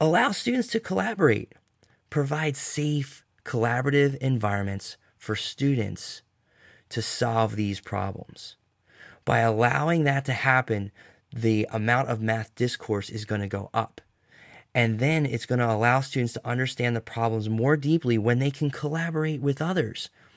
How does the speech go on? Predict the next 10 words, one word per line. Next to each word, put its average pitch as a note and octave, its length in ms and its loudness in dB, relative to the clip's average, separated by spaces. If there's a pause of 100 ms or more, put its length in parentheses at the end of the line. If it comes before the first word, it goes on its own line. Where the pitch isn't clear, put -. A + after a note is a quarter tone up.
(420)
Maybe D3+ 240 4
w-, D#3 180 2 (140)
it's C#3 180 2
a D3 60 6
multi-step D3 680 2
problem, C3 320 2
and A#2 200 0
one D#3+ 220 0
person D3 500 0 (340)
can A#2 460 0